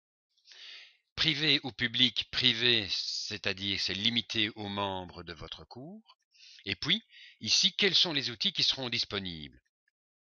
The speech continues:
Pour que les étudiants puissent utiliser l'outil inscription, vous devez cocher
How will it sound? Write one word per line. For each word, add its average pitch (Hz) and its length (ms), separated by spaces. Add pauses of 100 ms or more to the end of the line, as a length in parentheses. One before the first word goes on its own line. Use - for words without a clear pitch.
Pour - 160
que - 80
les 85 200
étudiants 85 360
puissent - 220
utiliser 85 360
l'outil 85 260
inscription, 95 600
vous 87 180
devez 87 220
cocher 92 480